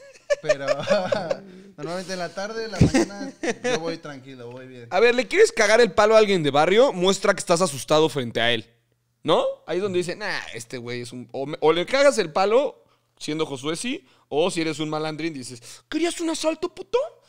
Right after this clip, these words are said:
Speaker 2: ¿Eso querías? ¿Eso querías?". Entonces acá, "¿Qui-, qui-, quieres que te trate bien el barrio? Trátalo,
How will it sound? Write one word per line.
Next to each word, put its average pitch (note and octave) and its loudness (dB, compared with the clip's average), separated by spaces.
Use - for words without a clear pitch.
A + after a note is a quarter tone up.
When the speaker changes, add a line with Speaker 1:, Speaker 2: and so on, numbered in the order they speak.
Speaker 2:
¿Eso D4 -8
querías? E4+ -2
¿Eso - -6
querías?". G4 6
Entonces F3 -8
acá, C#3 -6
"¿Qui-, A#3 -18
qui-, A3+ -20
quieres G#3+ -14
que D#3+ -16
te C#3+ -18
trate F3 -8
bien F#3+ -12
el F#3 -14
barrio? F#3 -12
Trátalo, A#4 -12